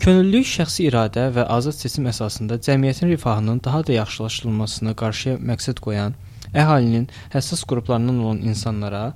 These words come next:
əlillər, qocalar, kimsəsiz uşaqlar, ehtiyacı olan şəxslər və sair bu kimi şəxslərə göstərilən fiziki və mənəvi yardım, cəmiyyətdə maarifləndirmə işinin aparılması, vətəndaş fəallığının artırılması, sağlam həyat tərzinin təbliğ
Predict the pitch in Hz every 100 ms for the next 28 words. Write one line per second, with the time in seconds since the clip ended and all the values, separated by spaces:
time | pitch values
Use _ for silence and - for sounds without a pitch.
0 | - - - - 147 139 123 107 104 104
1 | - 120 107 104 101 101 - 120 117 113
2 | 117 113 113 107 110 107 - 117 - 117
3 | 127 120 107 113 107 107 110 123 - 151
4 | 151 190 156 - 123 - 110 110 110 110
5 | - 110 107 113 - 139 123 107 131 120
6 | 113 113 113 123 127 101 95 101 98 -
7 | - - - 143 147 143 160 170 143 120
8 | 131 117 120 127 123 127 117 113 120 110
9 | 104 101 - 104 101 - - - - 139
10 | 139 151 165 170 170 143 120 120 120 123
11 | - - 113 107 104 104 104 - - -
12 | - 139 160 151 135 - 113 107 113 113
13 | 113 117